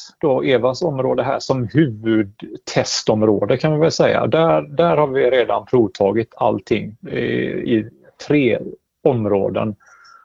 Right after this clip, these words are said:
runt Kalix. Och det gjorde vi under hösten. Så det, där är vi klara, och det är det område som vi kommer att ha mest data ifrån egentligen. Men sen så kommer vi att fylla på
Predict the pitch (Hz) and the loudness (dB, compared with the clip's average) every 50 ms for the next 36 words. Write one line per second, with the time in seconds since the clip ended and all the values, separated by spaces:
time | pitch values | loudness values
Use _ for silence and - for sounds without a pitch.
0 | _ - 120 113 110 107 - - 123 104 - - - 123 - - - - - 110 | _ -2 0 0 0 0 -2 0 0 0 0 0 -2 -6 -8 -10 -12 -12 -10 -4
1 | - 131 123 139 131 127 123 113 107 101 107 110 104 104 107 107 104 101 98 104 | -2 2 2 4 4 4 4 2 2 0 0 0 0 2 0 -2 -2 -2 0 0
2 | 104 101 - 120 - - - - - - 131 156 165 143 - - 135 127 147 147 | 0 0 -2 -6 -8 -8 -10 -6 -2 -2 -2 -2 -2 -4 -2 0 2 2 4 4
3 | 143 147 143 139 135 135 127 151 151 151 147 131 131 131 127 120 - - - 139 | 4 4 2 2 0 -2 0 2 2 2 2 2 2 2 0 0 -2 -2 0 2
4 | 110 101 - 107 120 131 135 120 123 127 123 113 117 113 110 104 101 98 - 113 | 2 2 2 2 0 0 0 2 2 2 2 2 0 0 -2 -6 -10 -10 -10 -10
5 | 104 98 - 113 107 107 107 101 104 101 107 110 113 120 117 - - - - - | -12 -8 -6 -4 -2 0 0 0 0 0 0 0 0 -2 -2 -4 -8 -12 -12 -14
6 | _ - - 110 113 127 117 107 - - _ _ - 117 117 123 - - - 110 | _ -12 -4 0 0 2 2 0 -2 -6 _ _ -4 -2 -2 -2 -2 -4 -6 -6
7 | 113 113 117 117 107 - - 120 - 120 - _ _ _ _ _ _ _ _ _ | -4 -6 -6 -8 -8 -8 -8 -8 -8 -10 -12 _ _ _ _ _ _ _ _ _
8 | _ _ - 127 110 151 151 139 - 143 - 156 151 156 - 151 147 151 151 - | _ _ -4 -2 0 0 0 0 0 0 0 0 0 -2 -2 -2 0 0 0 0
9 | - - 156 143 151 - - - 185 165 165 151 127 120 | 0 0 2 2 2 0 2 2 2 4 4 2 0 -2